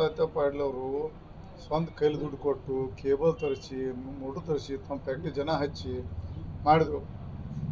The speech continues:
ದುರ್ದೈವ, ಆ ಭಾಗದ ಜನನ ಓಟ್ ಹಾಕ್ಲ ಅವ್ರಿಗೆ.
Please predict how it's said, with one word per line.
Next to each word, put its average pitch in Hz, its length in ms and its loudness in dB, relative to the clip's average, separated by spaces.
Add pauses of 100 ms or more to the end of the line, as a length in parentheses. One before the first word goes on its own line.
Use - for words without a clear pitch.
(160)
ದುರ್ದೈವ, 170 400 4 (520)
ಆ 151 40 12 (180)
ಭಾಗದ 180 220 10 (120)
ಜನನ 170 240 4 (120)
ಓಟ್ 170 100 2
ಹಾಕ್ಲ 151 240 4
ಅವ್ರಿಗೆ. - 220 -4